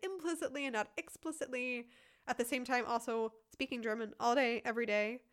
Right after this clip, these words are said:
There's no English. It's been an adjustment. But through that process, I've become truly fluent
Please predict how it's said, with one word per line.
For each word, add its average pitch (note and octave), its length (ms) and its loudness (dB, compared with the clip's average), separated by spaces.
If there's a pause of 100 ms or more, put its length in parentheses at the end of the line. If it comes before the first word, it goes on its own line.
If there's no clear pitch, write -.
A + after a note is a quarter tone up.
(500)
There's G#3+ 200 0
no B3 180 4
English. A3+ 480 -2 (420)
It's C#4+ 260 -2
been F#4 140 4
an F4+ 120 4
adjustment. F4+ 540 2 (460)
But - 180 2
through - 160 -2
that C#4 180 4
process, A#3+ 460 0
I've A3+ 160 -4
become A3+ 300 -6
truly D4+ 420 0
fluent G#3+ 460 -2